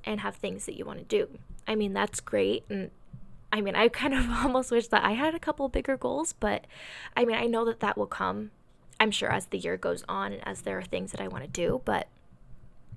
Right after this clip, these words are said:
as for right now, I just wanna, like, kinda take it easy and just start to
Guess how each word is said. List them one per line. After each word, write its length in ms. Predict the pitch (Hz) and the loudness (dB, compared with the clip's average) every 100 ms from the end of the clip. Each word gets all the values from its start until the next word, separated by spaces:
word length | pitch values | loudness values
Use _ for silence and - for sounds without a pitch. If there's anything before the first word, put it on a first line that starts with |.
| - - - | -16 -18 -8
as 180 | 226 - | -6 -4
for 140 | 285 | -2
right 220 | 285 294 | -2 -2
now, 160 | 240 240 | -2 -2
I 80 | 240 | -2
just 180 | 233 | -2
wanna, 180 | 220 220 | -4 -4
like, 160 | 233 196 | -4 -6
kinda 200 | - 226 | -10 -10
take 260 | - 220 | -8 -8
it 60 | - | -8
easy 360 | - 208 233 220 | -6 -4 -2 -2
and 140 | 208 | -4
just 180 | 214 202 | -6 -6
start 260 | - - - | -4 -6 -6
to 200 | - | -8